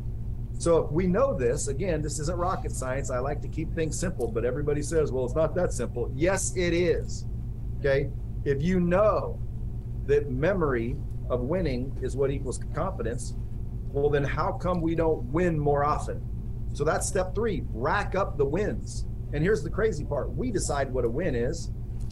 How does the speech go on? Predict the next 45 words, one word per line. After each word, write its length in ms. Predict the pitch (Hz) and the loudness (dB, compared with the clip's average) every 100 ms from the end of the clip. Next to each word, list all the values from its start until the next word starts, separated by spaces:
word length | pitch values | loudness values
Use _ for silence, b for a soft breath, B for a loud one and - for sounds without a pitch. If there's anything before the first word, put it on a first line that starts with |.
| - | -4
So 140 | - 165 | 0 2
if 100 | 170 | 2
I 100 | 196 | 2
say, 200 | 196 180 | 2 2
"Hey, 200 | 175 151 | 2 0
you 80 | 147 | 2
know 120 | 180 | 2
what? 240 | 170 185 - - - - - - - | 4 2 0 -4 -6 -6 -6 -6 -2
Getting 240 | - 240 185 | 2 4 4
up 180 | 202 | 2
in 60 | 185 | 2
the 80 | 165 | 2
morning 360 | 165 175 170 | 4 4 2
and, 220 | 151 123 135 | 0 -2 -2
and, 240 | 131 - | -2 -2
and 180 | 131 120 | -2 0
jogging 460 | 135 151 175 147 | 2 2 2 -2
for 140 | 120 117 | -2 -4
ten 320 | - 160 151 | 0 0 2
minutes 300 | 147 123 110 | 0 0 -2
is 140 | 117 | -2
a 60 | 113 | 0
win." 440 | 113 127 104 90 | 0 0 0 -2
Someone 300 | - 151 151 | 0 2 4
else 240 | 143 147 - | 2 2 0
that's 260 | 127 120 120 | -2 0 2
all 220 | 143 131 | 2 2
ripped 320 | 117 135 120 | 2 0 2
up 160 | 135 - | 0 0
says, 180 | 127 110 | -4 0
"Dude, 220 | 160 151 | 2 2
that 160 | 185 | 2
ain't 160 | 156 123 | 2 0
a 40 | |
win." 300 | 107 117 120 - - - - - | 0 0 0 -4 -6 -6 -6 -4
Why 260 | - 135 170 | 0 2 2
are 120 | 190 | 2
you 180 | 185 185 | 2 2
letting 320 | 170 170 156 | 2 2 4
their 200 | 156 165 | 4 4
opinion 500 | - 156 151 143 123 - 156 | 2 0 0 0 -2 -2 0
invalidate 640 | 143 143 147 139 131 123 | 2 2 2 2 2 0
yours? 380 | 131 131 117 120 | 0 0 0 0
Like, 200 | 131 123 | 0 0
if 140 | 139 | 0